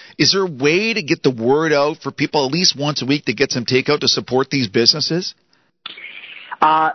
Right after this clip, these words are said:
Speaker 2: yeah, I mean, I guess the quick answer is, of course, there's ways, and we're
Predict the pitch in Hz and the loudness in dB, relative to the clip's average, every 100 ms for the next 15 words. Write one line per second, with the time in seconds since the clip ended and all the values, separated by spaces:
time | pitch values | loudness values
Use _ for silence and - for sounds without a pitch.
0 | - 175 262 175 143 131 120 127 - 160 | 2 2 2 2 2 2 2 0 0 0
1 | - 131 120 - 107 - 135 131 - 117 | 2 2 2 0 -4 0 2 2 2 0
2 | 110 107 110 120 123 113 123 | 2 2 4 2 0 2 0